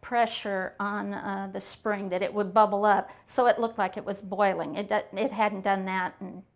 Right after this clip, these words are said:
a long, long time. But, um, but that's, it was never hot. Gotta clarify that.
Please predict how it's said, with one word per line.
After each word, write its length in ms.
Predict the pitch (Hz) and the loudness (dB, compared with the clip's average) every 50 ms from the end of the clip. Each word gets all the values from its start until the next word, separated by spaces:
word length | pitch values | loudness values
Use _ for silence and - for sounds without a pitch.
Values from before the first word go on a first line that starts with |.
| _ _ _ _ _ _ - | _ _ _ _ _ _ -4
a 40 | |
long, 260 | 208 214 214 214 208 190 | 0 2 2 2 0 -2
long 260 | - 233 - 233 - _ | -6 -8 -8 -12 -16 _
time. 380 | - - 208 196 - 170 175 - - _ - - - - - - | -8 -6 -4 -4 -4 -6 -12 -16 -18 _ -20 -20 -20 -20 -14 -8
But, 360 | 214 202 208 202 202 196 196 - | -2 0 2 2 2 0 0 -2
um, 380 | - 202 196 190 190 196 214 208 _ _ _ _ _ _ _ - | -2 -2 -2 -2 -6 -8 -12 -14 _ _ _ _ _ _ _ -4
but 260 | 208 220 214 214 - | -2 -2 -2 2 4
that's, 320 | 240 247 247 247 - - - | 4 4 4 4 0 -2 2
it 160 | - 226 - - | 2 2 4 4
was 200 | 226 220 - 240 | 2 0 0 0
never 280 | 226 233 233 254 247 | 2 4 4 4 4
hot. 340 | 254 254 247 226 202 202 202 - - - _ - - 190 | 4 4 4 4 4 4 2 0 -6 -20 _ -20 -2 2
Gotta 200 | 220 220 233 262 | 4 4 4 2
clarify 520 | - - - 247 233 208 214 - - 190 | 0 2 6 6 6 6 4 2 -2 -2
that. 280 | 190 202 202 - - | 0 -2 -2 -2 -6